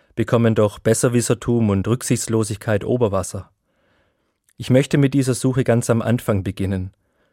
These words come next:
Ein bisschen wie Captain Nemo, am tiefsten Grund, am Ursprung. Bei der simplen Tatsache, dass ich ein Mensch bin. In diesem meinem Menschsein finde ich nicht nur ein Ich, sondern auch ein Wir.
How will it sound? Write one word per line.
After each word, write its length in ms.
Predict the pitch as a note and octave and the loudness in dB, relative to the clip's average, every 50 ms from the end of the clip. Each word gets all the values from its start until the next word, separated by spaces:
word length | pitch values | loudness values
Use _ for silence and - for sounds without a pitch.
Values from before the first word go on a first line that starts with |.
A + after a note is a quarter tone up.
| _ _ _ | _ _ _
Ein 140 | _ A#2 G#2+ | _ -6 0
bisschen 480 | - C3 B2+ - - C3 B2 B2 A#2 G#2 | 0 0 0 2 2 2 4 4 2 2
wie 100 | A2 G#2 | -2 -2
Captain 380 | - B2+ - - _ - A2+ | 0 -2 -2 -2 _ -2 0
Nemo, 420 | G#2 A2 B2+ C#3 B2 G#2 G2 G2 - _ _ _ _ _ _ _ | 2 2 2 4 4 2 0 0 -4 _ _ _ _ _ _ _
am 140 | - A2+ G2+ | -4 -4 -4
tiefsten 420 | - - C#3 C#3+ - - - B2+ | 0 0 0 0 0 -2 -2 -2
Grund, 440 | A#2 - A#2 B2 B2+ A2+ G#2 - - _ _ _ _ _ _ _ | -2 0 2 2 2 2 0 -4 -14 _ _ _ _ _ _ _
am 180 | _ A#2+ B2 - | _ -4 -2 0
Ursprung. 560 | B2+ C3+ C3 - - - - G2 F#2 F2+ F2+ - _ _ _ _ _ _ _ _ _ _ _ _ _ _ _ | 2 0 0 0 -2 -6 -4 -4 -4 -4 -6 -10 _ _ _ _ _ _ _ _ _ _ _ _ _ _ _
Bei 80 | - G#2+ | -2 0
der 120 | - G#2+ | 2 0
simplen 400 | - - C3 D3+ D3+ - D3 C3 | 2 2 2 2 4 2 0 0
Tatsache, 680 | - G#2+ G#2+ A2 A#2 - - - A#2+ A2 - - A#2+ A#2+ - - _ | 0 0 0 0 0 0 0 0 0 0 -2 -6 -6 -6 -8 -12 _
dass 200 | - A2+ G#2 - | -4 -2 -2 -2
ich 100 | G#2+ - | 0 0
ein 140 | A#2+ A2+ G#2 | 2 2 2
Mensch 320 | G2+ G2 F#2+ F2+ - - | 2 2 2 0 -4 -6
bin. 260 | - F#2+ F2+ F2+ F#2+ - _ _ _ _ _ _ _ _ _ _ _ _ _ _ _ | -8 -8 -8 -8 -10 -12 _ _ _ _ _ _ _ _ _ _ _ _ _ _ _
In 140 | _ A#2 G#2 | _ -6 -2
diesem 400 | - A#2 C#3+ D#3 - - D#3+ D3 | 0 2 2 2 0 0 0 2
meinem 280 | C3 A#2+ A#2 A#2 A2 G#2+ | 4 4 6 6 6 4
Menschsein 680 | G#2 A2 C3+ C#3 - - - C3 B2+ C3 C3 C3+ C3 - _ | 4 4 4 2 0 0 0 2 2 2 0 -2 -4 -8 _
finde 320 | _ - - C3 B2 A#2 | _ -6 -2 -2 0 0
ich 120 | A2+ A2 - | 0 0 0
nicht 240 | B2+ B2 - - - | 0 0 0 -2 -4
nur 120 | A#2 - | -2 0
ein 160 | G#2 G2+ G2 | 0 0 0
Ich, 340 | - - C3+ C#3 - - _ _ _ _ _ _ _ _ _ _ _ _ _ | 0 -2 -4 -6 -8 -16 _ _ _ _ _ _ _ _ _ _ _ _ _
sondern 420 | _ - - G#2 G2+ A2 A2 A#2+ A2 | _ -6 0 2 2 4 2 2 0
auch 360 | F#2+ F#2+ F#2+ G2 G#2 - - | 0 -2 -2 -2 -4 -6 -6
ein 220 | - A#2 A2+ G#2 | -4 -2 -2 0
Wir. 300 | F2+ F#2 F2+ F2 E2+ E2+ | -2 -2 -4 -4 -6 -8